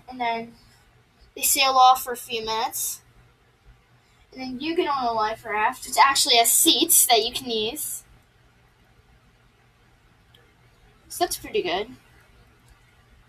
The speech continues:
And that will be it. So, I'm done.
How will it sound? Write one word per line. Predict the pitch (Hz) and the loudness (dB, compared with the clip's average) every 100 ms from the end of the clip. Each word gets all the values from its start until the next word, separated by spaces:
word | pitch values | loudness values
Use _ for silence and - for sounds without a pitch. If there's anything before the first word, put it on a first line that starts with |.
| - _ _ - - - | -20 _ _ -20 -20 -10
And | 277 277 277 277 269 269 - - - | -4 0 2 2 -2 -8 -8 -8 0
that | - 233 | 6 8
will | 285 294 | 6 4
be | 320 | 4
it. | 370 440 247 - - - - - _ _ _ _ _ _ _ _ _ _ _ _ _ _ - - - - _ _ - | 6 6 4 -2 -20 -20 -20 -20 _ _ _ _ _ _ _ _ _ _ _ _ _ _ -20 -20 -20 -20 _ _ -16
So, | - 254 - - _ _ | -12 -12 -16 -20 _ _
I'm | 302 494 392 | 4 6 8
done. | 320 269 202 202 - | 8 8 6 2 -10